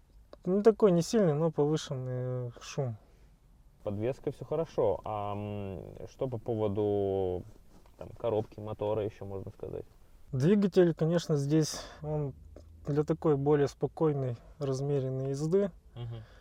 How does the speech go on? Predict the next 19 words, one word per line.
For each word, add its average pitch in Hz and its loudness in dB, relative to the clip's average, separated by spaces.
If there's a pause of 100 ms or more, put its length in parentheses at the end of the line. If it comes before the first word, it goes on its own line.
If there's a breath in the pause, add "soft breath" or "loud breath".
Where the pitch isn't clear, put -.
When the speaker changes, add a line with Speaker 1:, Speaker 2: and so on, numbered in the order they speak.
(720 soft breath)
Speaker 1:
На 139 -2
обгон 160 4 (440 soft breath)
тяги, 151 0
да, 131 -4
не 131 -4
хватает 135 0
маленько. 123 -6
Вспоминается 139 -2
уже 127 -2
и - -6
математика, 170 -2 (100)
начинаешь 135 -8
просчитывать 156 -2
все 156 -2
эти 147 -4
вот 143 0
расстояния 147 0
и 131 -4
время. 131 -4